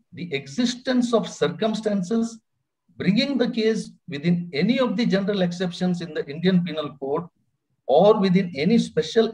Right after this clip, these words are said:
exception or proviso contained in any other part of the same code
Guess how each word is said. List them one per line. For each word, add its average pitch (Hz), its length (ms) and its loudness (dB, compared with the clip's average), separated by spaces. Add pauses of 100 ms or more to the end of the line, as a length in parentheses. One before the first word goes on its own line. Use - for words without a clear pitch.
exception 226 540 -2
or 180 220 2
proviso 185 680 2 (300)
contained 190 560 2
in 202 240 -6
any 185 240 2
other 240 260 2
part 202 260 -2
of 175 140 -6
the 156 100 -6
same 151 420 -8
code 143 260 -6